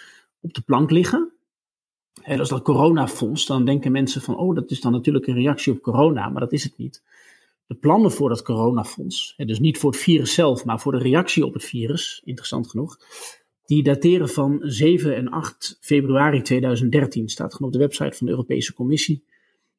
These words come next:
En die komt erop neer dat die commissie, als zij willen, zelf geld moet kunnen lenen.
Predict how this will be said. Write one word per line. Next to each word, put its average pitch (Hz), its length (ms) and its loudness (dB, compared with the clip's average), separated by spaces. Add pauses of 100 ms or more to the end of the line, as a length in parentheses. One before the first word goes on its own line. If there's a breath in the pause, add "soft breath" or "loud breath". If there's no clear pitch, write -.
En 127 120 -2
die 127 80 0
komt 151 220 2
erop 123 160 0
neer 139 220 6
dat 131 140 2
die 131 100 -10
commissie, 139 580 0
als - 200 -6
zij 107 180 0
willen, 139 300 2
zelf 117 360 0
geld 147 460 2
moet 143 140 -2
kunnen 120 220 -2
lenen. 104 440 0